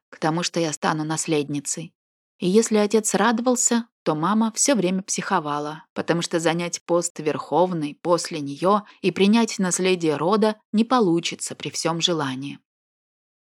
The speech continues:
Лепсрицы не могут становиться верховными. Не знаю, кто придумал эти глупые правила, но мы искали выход. Дядя, узнав о нашей проблеме, даже согласился переписать законы,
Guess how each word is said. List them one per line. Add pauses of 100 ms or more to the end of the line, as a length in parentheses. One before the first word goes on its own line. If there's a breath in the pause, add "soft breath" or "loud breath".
Лепсрицы
не
могут
становиться
верховными. (320)
Не
знаю,
кто
придумал
эти
глупые
правила,
но
мы
искали
выход. (380)
Дядя,
узнав
о
нашей
проблеме, (120)
даже
согласился
переписать
законы,